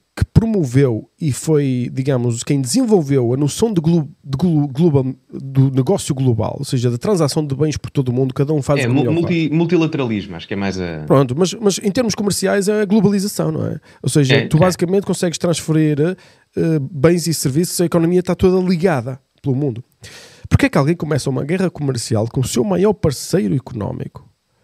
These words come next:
Speaker 1: que, cuja, meu, produz noventa por cento dos, eh, medicamentos do mundo, se não me engano, ou é Índia e China, se calhar os dois, eh, que produz quase todos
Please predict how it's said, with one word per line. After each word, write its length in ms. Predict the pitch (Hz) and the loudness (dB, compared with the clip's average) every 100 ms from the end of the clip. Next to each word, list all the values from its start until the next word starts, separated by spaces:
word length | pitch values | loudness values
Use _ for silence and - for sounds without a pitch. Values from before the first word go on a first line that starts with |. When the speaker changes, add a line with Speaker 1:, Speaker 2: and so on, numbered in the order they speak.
| _ _ _ _ | _ _ _ _
Speaker 1:
que, 460 | - 170 165 147 143 | 4 6 6 4 0
cuja, 400 | - 175 143 160 156 143 139 143 | 0 0 2 2 2 2 0 -2
meu, 160 | 190 110 | -2 0
produz 460 | - 143 143 127 | 2 4 4 2
noventa 340 | 131 151 147 143 | 2 0 0 -4
por 160 | - | -4
cento 720 | - 143 139 120 131 120 110 131 _ _ _ _ | -2 0 0 0 -2 -2 -2 -6 _ _ _ _
dos, 800 | 127 131 127 117 104 - - - - | 2 4 4 0 -4 -8 -10 -12 -10
eh, 380 | - - - 110 | -10 -10 -12 -6
medicamentos 640 | 120 123 131 113 110 110 | 0 0 0 -2 -4 -6
do 100 | 104 | -6
mundo, 220 | 101 139 | -6 -10
se 80 | - | -12
não 60 | 113 | -10
me 100 | 117 | -8
engano, 480 | 113 117 143 139 135 _ | -8 -8 -8 -12 -14 _
ou 180 | 104 107 | -2 0
é 140 | 104 | 0
Índia 240 | 107 110 104 | -2 -2 -4
e 60 | |
China, 300 | 95 - 123 | -4 -4 -6
se 80 | 131 | -6
calhar 160 | 95 98 | -6 -6
os 120 | 95 | -4
dois, 280 | 107 123 - 143 - - _ _ | -4 -6 -8 -20 -20 -20 _ _
eh, 360 | 135 135 139 135 | 4 4 4 2
que 80 | - | 4
produz 640 | 147 156 175 175 170 - - | 4 6 6 6 2 -2 -4
quase 340 | 151 147 143 | -2 -2 -4
todos 260 | - 151 | 0 0